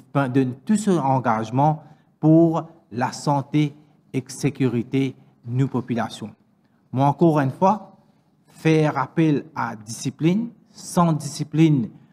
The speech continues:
nous pas pour capable de contenir ce virus-là, parce que pour faire la discipline, il est important que nous pour capable de la mettre en pratique, le port du masque,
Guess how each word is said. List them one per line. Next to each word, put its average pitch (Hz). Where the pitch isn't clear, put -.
nous 131
pas 170
pour 170
capable 143
de -
contenir 139
ce 135
virus-là, 113
parce 139
que 165
pour 143
faire 151
la 131
discipline, 160
il 127
est 143
important 147
que 131
nous 127
pour 127
capable 143
de 131
la 139
mettre 135
en 117
pratique, 165
le 120
port 156
du 147
masque, 175